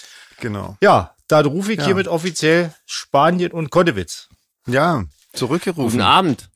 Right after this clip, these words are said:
Speaker 1: Ja.
Speaker 2: Geht's euch
Speaker 1: Schön.
Speaker 2: gut?
Speaker 1: Ja, erstaunlich. Also erstaunlich, weil wir ja auch uns ein Zimmer geteilt haben in,
Speaker 2: Ja.
Speaker 1: ähm, Erfurt und, äh,
Speaker 2: Da
Speaker 1: die
Speaker 2: siehst du, ich
Speaker 1: Rückfahrt, äh, Fahrkabine.
Speaker 2: Ich hab die ganzen schädlichen Bakterien von dir weggeatmet.
Speaker 1: Ja, das ist total nett von dir.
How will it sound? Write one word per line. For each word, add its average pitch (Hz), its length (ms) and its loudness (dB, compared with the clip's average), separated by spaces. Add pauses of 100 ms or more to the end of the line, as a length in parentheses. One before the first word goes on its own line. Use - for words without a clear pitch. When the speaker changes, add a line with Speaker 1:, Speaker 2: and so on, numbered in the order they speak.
(120)
Speaker 1:
Ja. 127 400 0
Speaker 2:
Geht's 185 200 4
euch 240 220 6
Speaker 1:
Schön. 160 120 2
Speaker 2:
gut? 101 180 -6 (1120)
Speaker 1:
Ja, 156 400 2 (540)
erstaunlich. 175 560 0 (240)
Also 113 460 -2 (160)
erstaunlich, 151 540 -2
weil 139 260 2
wir 135 160 2
ja 135 160 4
auch 139 240 -2
uns 139 280 -6
ein 147 60 -8
Zimmer 170 220 0
geteilt 113 320 -2
haben 117 300 -6
in, 117 280 -8
Speaker 2:
Ja. 123 220 4
Speaker 1:
ähm, 101 100 -10 (160)
Erfurt - 520 -6
und, 117 320 -12
äh, 123 120 -6
Speaker 2:
Da 143 80 -4
Speaker 1:
die 127 60 -2
Speaker 2:
siehst 135 200 -10
du, 135 40 -8
ich 120 60 -4
Speaker 1:
Rückfahrt, - 420 -6 (400)
äh, 90 200 -12
Fahrkabine. 120 800 -8 (400)
Speaker 2:
Ich - 120 -12
hab 139 140 -2
die 135 80 2
ganzen 135 280 2
schädlichen 147 560 0
Bakterien 147 540 -2
von 131 240 -8
dir 123 240 -6
weggeatmet. 113 640 -4
Speaker 1:
Ja, 127 280 0
das 101 240 -8
ist 110 140 -8
total 113 240 -4
nett 117 180 -4
von 175 200 -2
dir. 117 360 -4